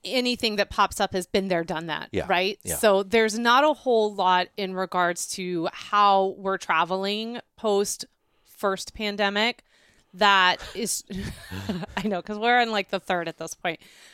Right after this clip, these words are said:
Speaker 1: So there's not a whole lot that's changing there. So now we understand the steps of travel. And on top of that, a lot of people are starting to take delivery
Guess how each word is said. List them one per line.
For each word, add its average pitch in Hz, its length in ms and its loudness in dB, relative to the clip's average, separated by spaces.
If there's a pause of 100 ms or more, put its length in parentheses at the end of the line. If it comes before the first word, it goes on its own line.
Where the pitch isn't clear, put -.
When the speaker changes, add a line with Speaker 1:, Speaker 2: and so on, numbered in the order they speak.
(160)
Speaker 1:
So 254 220 2
there's 277 240 2
not 311 320 4
a 320 80 6
whole 262 220 4
lot 180 220 4
that's 180 200 -6
changing 170 800 -6 (220)
there. 147 280 -2 (260)
So 262 340 6
now 262 440 4
we 285 220 0
understand 190 1200 -2 (100)
the 208 120 0
steps - 400 -4
of 190 140 -2
travel. 160 480 -4 (320)
And 320 360 0
on 247 200 -4
top - 320 0
of 269 120 0
that, 185 240 0 (480)
a 240 120 6
lot 247 440 6
of 311 200 0
people 247 400 -2
are 214 100 2
starting 214 400 -2
to - 140 -8
take 202 240 -2 (120)
delivery 196 920 0